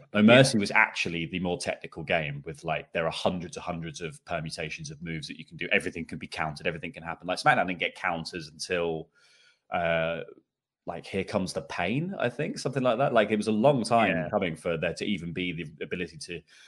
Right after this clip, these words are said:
Speaker 1: change the game back in your favor. Um, so, yeah, there's all this frustration building up, and then, uh,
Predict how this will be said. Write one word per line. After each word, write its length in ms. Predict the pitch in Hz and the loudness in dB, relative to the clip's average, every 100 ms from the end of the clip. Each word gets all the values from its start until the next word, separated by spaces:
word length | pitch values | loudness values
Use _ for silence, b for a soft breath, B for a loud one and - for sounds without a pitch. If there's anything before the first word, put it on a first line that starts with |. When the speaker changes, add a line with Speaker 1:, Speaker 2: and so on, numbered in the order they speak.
| b _ _ - | b _ _ -8
Speaker 1:
change 380 | - 92 78 | -4 -4 -6
the 80 | - | -6
game 240 | 92 82 80 | -4 -2 -4
back 180 | 80 | -6
in 80 | 85 | -6
your 140 | 82 80 | -6 -2
favor. 480 | 98 90 80 80 - b b b b - | 0 0 -2 -8 -10 b b b b 4
Um, 500 | 98 95 92 90 - _ _ _ _ _ _ _ - | 6 6 4 0 -8 _ _ _ _ _ _ _ -2
so, 140 | - | 8
yeah, 100 | 131 | 10
there's 160 | 98 98 | 10 8
all 80 | 127 | 6
this 140 | - | 4
frustration 580 | - - 104 92 - 87 | 2 2 4 4 2 0
building 240 | 85 82 | 0 0
up, 180 | 82 80 | -2 -2
and 120 | 92 | 0
then, 380 | 90 85 87 80 - _ _ | 0 0 -2 -8 -14 _ _
uh, 240 | 92 82 | 4 4